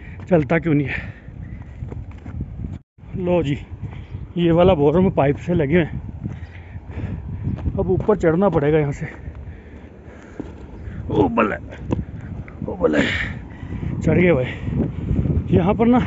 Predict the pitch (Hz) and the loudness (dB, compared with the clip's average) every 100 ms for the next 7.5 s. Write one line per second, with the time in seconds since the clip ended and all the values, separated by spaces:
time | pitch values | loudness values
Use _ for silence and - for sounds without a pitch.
0 | - 190 190 180 180 208 185 156 156 156 | 4 6 8 6 6 6 6 8 6 6
1 | 165 139 - - - - - - - - | 6 4 2 -2 0 0 0 -4 -6 -4
2 | - 190 190 190 214 196 147 233 202 143 | 0 4 6 8 6 6 6 8 8 6
3 | 127 147 - - - - - - - - | 4 0 -2 -6 -4 -2 0 -2 -2 0
4 | 165 147 143 139 107 - - - - - | 2 4 4 2 0 -2 -4 -4 -4 -4
5 | - - - - - - - - - - | -6 -6 -6 -2 0 0 -2 -6 -8 -12
6 | - - - - 180 170 240 233 147 165 | -14 -14 -12 -6 0 4 6 6 6 6
7 | 214 226 202 185 170 | 8 6 6 8 8